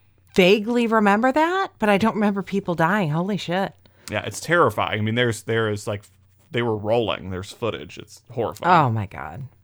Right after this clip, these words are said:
Speaker 2: Uh, next up is the famous, and this is its own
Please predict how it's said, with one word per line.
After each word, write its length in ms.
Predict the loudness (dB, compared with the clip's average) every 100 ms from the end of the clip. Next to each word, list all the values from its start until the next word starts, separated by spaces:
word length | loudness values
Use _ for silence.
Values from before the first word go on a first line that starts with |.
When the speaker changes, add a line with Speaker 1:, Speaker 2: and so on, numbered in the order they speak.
| _ _ _ _ -20 -20 -20 _ _
Speaker 2:
Uh, 640 | -2 0 0 0 0 -2 -4 -8 _ _
next 340 | 0 0 0 0
up 280 | 0 0 -4
is 340 | -4 -2 -4
the 380 | -4 -2 -2 -6
famous, 640 | -10 -2 2 2 2 0 -2
and 100 | -2
this 180 | -2 -4
is 100 | -6
its 140 | -4 0
own 420 | 2 2 0